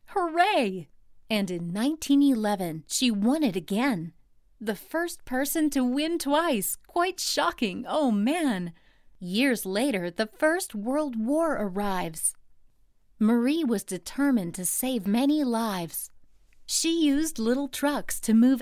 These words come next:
X-ray machines to hospitals where the wounded soldiers were seen. Marie is remembered for lots of great stuff. She may have been small,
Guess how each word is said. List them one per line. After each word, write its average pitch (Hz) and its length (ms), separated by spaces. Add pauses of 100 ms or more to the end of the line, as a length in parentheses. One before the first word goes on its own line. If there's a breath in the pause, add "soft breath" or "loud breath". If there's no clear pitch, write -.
X-ray 208 440
machines 165 720 (400)
to 294 220
hospitals 190 840
where 240 220
the 220 100
wounded 269 480
soldiers 214 540
were 170 100
seen. 170 520 (580)
Marie 285 540
is 277 160
remembered 196 680
for 247 160
lots 240 440
of 170 120
great 185 280
stuff. 185 540 (380)
She 196 240
may 185 260
have 254 160
been 254 160
small, 269 600